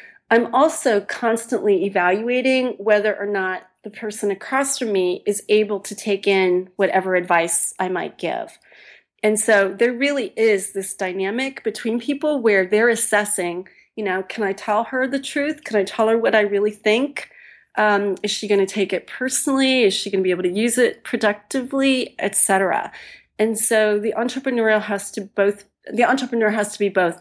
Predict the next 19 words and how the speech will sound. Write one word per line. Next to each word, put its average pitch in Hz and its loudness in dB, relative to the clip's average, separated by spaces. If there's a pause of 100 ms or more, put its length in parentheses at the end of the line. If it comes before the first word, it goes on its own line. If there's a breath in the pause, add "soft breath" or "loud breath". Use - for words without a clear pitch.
(320 loud breath)
very 214 2
open 285 2 (100)
and 196 0
receptive 190 -4
to 220 -6
getting 226 0
good 180 -2
input 190 -6
because 202 -6
you 170 4
need 202 4
it, 156 0
especially 226 -2
when 196 -6
you're 196 -6
the 196 -8
C - -8
E 190 -4
O 175 -4